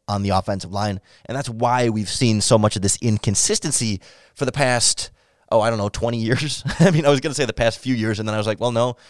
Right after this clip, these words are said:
that extends back well through the Lovie Smith era." I mean, it's been a long time of inconsistent offensive line, and even the guys that you think are good aren't always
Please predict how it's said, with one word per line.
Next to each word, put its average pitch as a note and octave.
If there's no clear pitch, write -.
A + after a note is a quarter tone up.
that G#2+
extends A2+
back G#2+
well G#2+
through A2+
the G2
Lovie G2
Smith A2+
era." G#2
I G#2+
mean, A#2
it's B2+
been C3+
a A2
long A2+
time F#2
of -
inconsistent G#2
offensive F#2
line, G2
and B2+
even E3
the D#3
guys C3+
that C3+
you C3
think D#3
are C3+
good B2+
aren't D3+
always D3